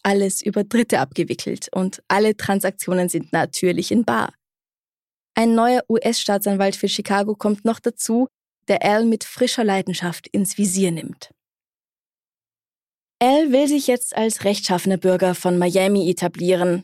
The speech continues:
schmiedet aber im Stillen Pläne. Denn das Geschäft mit seinem alten Freund Frankie macht mittlerweile mehr Probleme als Freude. Die Whisky-Transporte werden zu oft überfallen, seiner Meinung nach, weswegen er davon überzeugt ist,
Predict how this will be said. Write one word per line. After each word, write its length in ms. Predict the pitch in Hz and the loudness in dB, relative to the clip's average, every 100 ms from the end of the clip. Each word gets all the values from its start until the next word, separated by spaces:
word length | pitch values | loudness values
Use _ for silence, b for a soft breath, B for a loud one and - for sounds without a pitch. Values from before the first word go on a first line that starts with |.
| - | -10
schmiedet 420 | - - 254 262 254 | -8 0 2 2 0
aber 200 | 220 220 | 0 0
im 100 | 240 | -2
Stillen 500 | - 233 240 247 254 | 0 2 2 2 -2
Pläne. 460 | - 226 185 147 - _ _ _ | -2 0 2 0 -8 _ _ _
Denn 140 | 226 | 2
das 160 | 240 - | 2 0
Geschäft 360 | 262 269 277 277 | 0 0 2 0
mit 100 | 254 | 0
seinem 240 | 220 226 - | -2 -2 0
alten 320 | 233 - 240 | -2 0 -4
Freund 380 | - 214 220 - | 0 -2 -2 -4
Frankie 500 | - 220 233 - 262 | -2 0 0 0 0
macht 240 | 254 - | 0 0
mittlerweile 560 | 247 240 226 220 214 214 | 0 2 2 4 2 2
mehr 340 | 214 220 220 | 2 2 2
Probleme 680 | - 247 226 208 214 220 - | 0 -4 0 2 2 2 0
als 280 | 220 240 - | 0 -2 -6
Freude. 460 | - 240 214 - - _ _ _ _ _ | -2 0 0 -2 -8 _ _ _ _ _
Die 100 | 240 | 0
Whisky-Transporte 880 | 254 285 294 - 247 - 220 214 220 | 2 0 -4 0 -2 0 0 2 2
werden 300 | 202 190 185 - | 2 0 -4 -4
zu 200 | - - | -2 0
oft 240 | 214 - | 0 -2
überfallen, 720 | 185 185 - 233 180 - - | -4 -4 0 0 0 -2 -8
seiner 260 | - 156 170 | -4 -2 0
Meinung 300 | 165 170 190 | 0 0 0
nach, 320 | 196 208 - _ _ _ _ | 0 -2 -6 _ _ _ _
weswegen 440 | 226 233 214 240 247 | 0 0 0 2 2
er 100 | 220 | 2
davon 340 | 226 - - - | 0 0 -4 0
überzeugt 760 | 254 240 233 - - 240 240 - | 0 0 -2 -6 0 0 0 -4
ist, 260 | 175 - | -4 -6